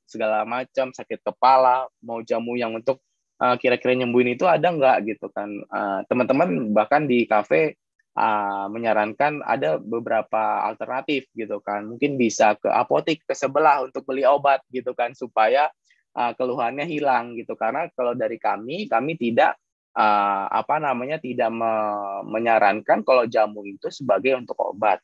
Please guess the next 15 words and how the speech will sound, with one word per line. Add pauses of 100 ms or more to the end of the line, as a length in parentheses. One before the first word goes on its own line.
tapi
jamu
itu
adalah
untuk
sebagai, (480)
eh, (120)
mence-, (160)
apa
ya,
menjaga
kesehatan
kita.
Karena
ya